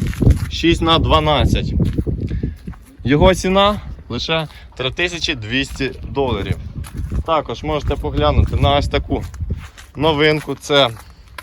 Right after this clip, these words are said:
е, наскільки я пам'ятаю, Зубр Зет двісті п'ятдесят. Також двигун у ньому одинадцять нуль п'ять на вісімнадцять кінських сил.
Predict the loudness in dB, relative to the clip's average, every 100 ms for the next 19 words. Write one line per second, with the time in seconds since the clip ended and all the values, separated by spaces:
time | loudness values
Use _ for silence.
0 | -18 -20 -20 -20 -20 -20 -20 -20 -18 -6
1 | -2 0 0 -4 -4 -2 2 4 4 2
2 | -2 0 2 2 0 -2 -2 0 4 2
3 | 2 -2 -2 -2 -4 0 0 0 -2 4
4 | 4 2 -6 -14 -12 -10 -10 -8 -2 4
5 | 4 2 -2 0 0 4 6 8 10 10
6 | 8 4 4 6 6 4 2 -2 -4 0
7 | 0 2 2 0 -2 -2 2 2 4 2
8 | 2 -2 -2 -10 0 2 2